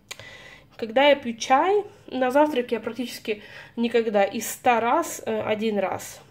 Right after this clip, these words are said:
то у меня вот такой есть Кузьмичёв. Он рассыпной чай вот этот вот, или же вот этот вот в муслиновых пакетиках. Очень мне нравится этот чай, очень-очень вкусный.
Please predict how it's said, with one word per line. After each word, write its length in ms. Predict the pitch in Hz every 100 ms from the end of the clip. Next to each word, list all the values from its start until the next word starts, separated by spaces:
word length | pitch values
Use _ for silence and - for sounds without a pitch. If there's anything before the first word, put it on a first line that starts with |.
| _ -
то 140 | 233
у 40 |
меня 260 | 226 233 294
вот 280 | 254 247 -
такой 340 | 214 - 233
есть 360 | 220 226 - - - - - _
Кузьмичёв. 720 | 247 214 233 226 220 180 - -
Он 560 | 233 269 294 277 247 -
рассыпной 600 | 233 233 - - 214 -
чай 300 | - 269 403
вот 200 | 392 381
этот 260 | 302 196 202
вот, 220 | 285 285 - - - - - - -
или 260 | 294 427
же 180 | 294 254
вот 180 | 233 226
этот 280 | 254 294 294
вот 320 | 240 240 - - - - - - - _ _ _ _ _ - 240
в 80 |
муслиновых 580 | 214 233 233 254 233 220
пакетиках. 640 | - 226 175 - - - -
Очень 380 | 262 240 226 -
мне 80 | 202
нравится 340 | 214 - -
этот 180 | - -
чай, 300 | - 311 403
очень-очень 500 | 269 277 254 247 233
вкусный. 460 | - - - -